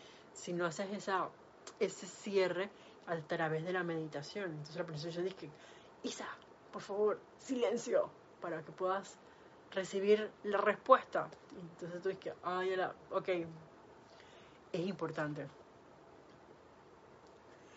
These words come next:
Dice Jimena Cecilia Amarillo,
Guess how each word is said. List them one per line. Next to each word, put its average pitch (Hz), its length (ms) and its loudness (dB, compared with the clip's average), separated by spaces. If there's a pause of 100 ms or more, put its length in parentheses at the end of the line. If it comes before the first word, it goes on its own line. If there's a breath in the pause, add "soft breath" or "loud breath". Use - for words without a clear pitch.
(540 loud breath)
Dice 165 720 -2 (840)
Jimena 175 560 0
Cecilia 202 420 -2
Amarillo, 170 460 0